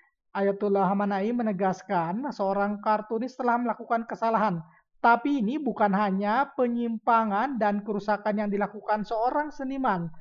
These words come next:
sebab masalahnya terletak pada kebijakan pemerintah yang mendukung perbuatan salah tersebut. Persoalannya, seorang pejabat politik secara eksplisit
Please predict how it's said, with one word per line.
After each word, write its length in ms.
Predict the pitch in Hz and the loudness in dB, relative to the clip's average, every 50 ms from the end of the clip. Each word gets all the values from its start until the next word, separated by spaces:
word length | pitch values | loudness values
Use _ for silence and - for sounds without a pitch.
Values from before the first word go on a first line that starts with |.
| - - - - | -18 -20 -20 -20
sebab 560 | - - 254 262 208 190 202 214 247 254 233 | -4 0 0 2 4 4 4 4 2 2 0
masalahnya 800 | 233 196 196 233 226 214 208 202 190 175 180 196 240 302 294 - - - - - - - - - - - - - - - - - - _ _ _ _ _ - _ _ _ _ _ _ _ _ _ _ _ _ | 0 0 0 0 2 2 2 0 0 -2 -2 -2 -2 -2 -4 -6 -12 -16 -16 -18 -20 -20 -20 -20 -20 -20 -20 -18 -20 -20 -20 -20 -20 _ _ _ _ _ -20 _ _ _ _ _ _ _ _ _ _ _ _
terletak 480 | - 240 233 240 233 240 269 262 - - | 4 6 6 8 8 6 4 4 4 4
pada 160 | 240 226 240 233 - | 4 4 2 2 0
kebijakan 960 | 240 196 220 220 190 165 220 233 214 208 208 - 233 208 196 214 247 285 - - | 0 0 2 0 0 4 6 6 6 6 4 2 0 0 2 2 0 -2 -2 2
pemerintah 960 | - 240 233 240 240 240 240 254 269 277 269 - - 262 262 269 277 262 247 - - - _ _ _ _ - 220 | 2 2 4 4 2 2 2 0 -2 -4 -6 -2 2 4 4 4 4 2 0 -6 -14 -20 _ _ _ _ -4 2
yang 400 | 226 254 262 262 269 269 269 262 | 4 4 4 4 2 0 -2 -2
mendukung 640 | 254 269 262 254 247 320 349 339 - - 214 196 | 0 0 0 0 0 0 0 0 2 2 2 2
perbuatan 640 | 196 202 214 208 185 190 208 208 208 208 214 208 202 | 2 0 0 2 2 2 2 2 2 0 0 0 0
salah 480 | 202 208 240 262 269 262 233 214 220 - | 0 0 2 2 4 2 2 0 -2 -4
tersebut. 720 | - 254 247 220 185 - - 233 202 233 226 190 175 - - - - - - _ _ _ _ - | -2 -2 -2 -2 -2 -4 -2 2 4 4 4 4 2 -2 -8 -20 -20 -20 -20 _ _ _ _ -6
Persoalannya, 720 | 247 - 269 269 254 254 262 262 254 226 220 233 285 330 | -2 4 6 8 8 8 8 6 6 4 2 2 2 0
seorang 400 | - - 226 214 220 226 226 214 | 2 2 2 4 4 4 2 0
pejabat 480 | 202 220 180 170 214 208 214 214 202 - - _ _ _ - | 0 -2 0 2 2 2 2 2 0 -2 -8 _ _ _ 2
politik 480 | 220 220 220 226 220 - - 285 285 | 2 4 4 2 0 -4 -6 -8 -8
secara 480 | - - 233 - - 233 214 214 220 214 214 | -8 -8 -8 -2 2 2 2 4 2 0 -2
eksplisit 560 | 208 - - - 233 220 185 - 240 277 285 | -4 -6 -4 -2 0 0 0 -2 -4 -6 -6